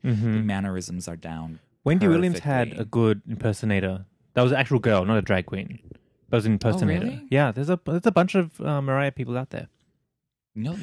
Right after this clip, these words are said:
Speaker 2: well, there should be because she's the best.
Speaker 1: Yeah. I just feel like Mariah should do, like, more gay culture things.
Speaker 2: I mean, I agree. I mean, I'm always down for that.
Speaker 1: Yeah.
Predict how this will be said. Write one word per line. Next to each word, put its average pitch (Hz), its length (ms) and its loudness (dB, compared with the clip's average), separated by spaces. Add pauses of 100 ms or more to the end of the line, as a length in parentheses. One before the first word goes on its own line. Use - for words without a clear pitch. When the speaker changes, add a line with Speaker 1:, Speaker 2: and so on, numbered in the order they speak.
(160)
Speaker 2:
well, 104 360 -4
there 120 160 -6
should 156 280 -6
be 95 140 -6
because 90 400 -8
she's 101 280 -10
the 98 100 -14
best. 101 420 -8
Speaker 1:
Yeah. 131 460 6 (260)
I - 80 -4
just 190 120 -2
feel 247 80 4
like - 60 2
Mariah 180 260 6
should - 160 -8
do, 143 340 4
like, 117 180 2
more 123 360 2 (100)
gay 120 160 4
culture 123 400 2
things. 95 480 -6 (1500)
Speaker 2:
I 151 120 -2
mean, 220 280 2
I 190 140 -2
agree. 131 680 -4
I 135 80 -2
mean, 139 180 -2
I'm 160 200 0
always 180 340 -2
down 101 280 -6
for 98 140 -12
that. 92 340 -10
Speaker 1:
Yeah. 131 220 -4